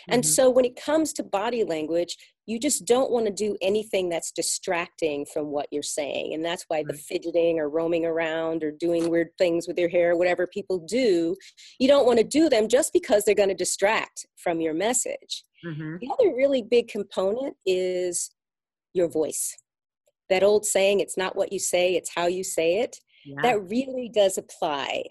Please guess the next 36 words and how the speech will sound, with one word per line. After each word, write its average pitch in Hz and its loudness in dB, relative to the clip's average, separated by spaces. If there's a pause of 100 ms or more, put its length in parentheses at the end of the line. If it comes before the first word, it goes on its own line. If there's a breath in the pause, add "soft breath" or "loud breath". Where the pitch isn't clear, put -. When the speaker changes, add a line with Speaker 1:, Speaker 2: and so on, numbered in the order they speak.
Speaker 1:
And 190 0
so 180 2 (260 soft breath)
I 285 2
think 175 0 (100)
of 160 -2 (540)
vocal 226 4
skills 170 0
or 160 -2
vocal 190 0
dynamics, 160 -2
things 185 -2
like 170 0 (800 soft breath)
Speaker 2:
Mm-hmm. 151 -14
Speaker 1:
volume 185 2
and 139 -6
pitch - -2
and 165 -2
inflection 156 -2
and 147 -6
tone 170 -4
and 147 -6
pace 170 -4
and 170 -4
all 190 2
of 185 -2
those 208 2
things. 151 0 (340 loud breath)
I 240 0
think 311 4
of 285 6
the 208 0
vocal 233 4
dynamics 196 0
being 196 0
to 170 -6
speech - -6